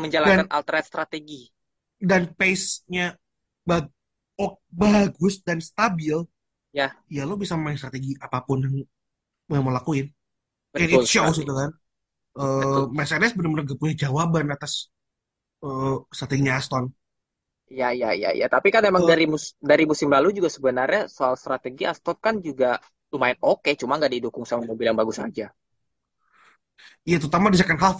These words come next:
Speaker 2: ya. Second half-nya benar-benar kelihatan itu kan. Eh,
Speaker 1: Iya.
Speaker 2: Aston bikin banyak strategi masterclass, walaupun, eh, gua masih mempertanyakan strateginya Aston ke Vettel di Abu Dhabi. Itu gua, gua, gua masih cukup agak mempertanyakan.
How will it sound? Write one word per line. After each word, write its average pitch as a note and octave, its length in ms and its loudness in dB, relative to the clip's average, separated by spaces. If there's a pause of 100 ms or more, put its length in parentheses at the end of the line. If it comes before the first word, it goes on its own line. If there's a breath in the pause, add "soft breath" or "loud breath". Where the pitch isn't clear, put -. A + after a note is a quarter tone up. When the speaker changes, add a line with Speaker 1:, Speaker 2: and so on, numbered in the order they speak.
Speaker 2:
ya. B2 60 2 (360)
Second - 200 -8
half-nya D#3 200 -2
benar-benar C3 280 0
kelihatan B2 320 -4
itu G#2 160 -10
kan. A2+ 80 -8 (260)
Eh, A2 180 -4 (100)
Speaker 1:
Iya. A2+ 280 -4 (280)
Speaker 2:
Aston D3 200 -2 (160)
bikin B2 220 -4
banyak A#2 160 0
strategi A#2 320 -6
masterclass, C#3 380 -6 (100)
walaupun, B2+ 300 2 (480 loud breath)
eh, C3 180 0 (120)
gua D3+ 120 2 (100)
masih C#3+ 220 -2 (140)
mempertanyakan C3 560 -4 (200)
strateginya A#2+ 500 -4 (120)
Aston B2+ 260 -2 (120)
ke B2 80 -2 (160)
Vettel B2+ 280 0 (100)
di A2+ 80 -2 (180)
Abu A#2+ 180 -2
Dhabi. G#2 180 -2 (960)
Itu B2 100 -6 (100)
gua, C3+ 100 0 (160)
gua, C#3+ 120 2 (140)
gua D3+ 160 4
masih C#3+ 220 -2
cukup C3 160 -8 (100)
agak B2+ 140 -4 (180)
mempertanyakan. A#2+ 500 -2